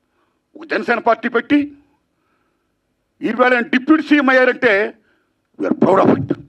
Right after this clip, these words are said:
మన తెలుగు చిత్ర పరిశ్రమ మొత్తం అంతా గర్విస్తుంది. అది hats off to పవన్ కళ్యాణ్ గారు. చంద్రబాబు నాయుడు గారికి సెల్యూట్.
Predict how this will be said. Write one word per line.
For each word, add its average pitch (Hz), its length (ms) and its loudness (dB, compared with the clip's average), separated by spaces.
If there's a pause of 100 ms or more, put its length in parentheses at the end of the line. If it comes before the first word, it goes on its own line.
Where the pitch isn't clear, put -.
(240)
మన - 120 -2
తెలుగు - 340 -2
చిత్ర 151 160 -4
పరిశ్రమ - 260 -4
మొత్తం 123 240 -6
అంతా - 180 -14
గర్విస్తుంది. 160 400 -8
అది - 160 -20 (580)
hats 240 160 2
off - 120 2
to - 100 0
పవన్ 233 120 0
కళ్యాణ్ 226 240 0
గారు. 196 180 -2 (1400)
చంద్రబాబు 247 440 0
నాయుడు 262 140 4
గారికి 262 160 -2
సెల్యూట్. 285 340 0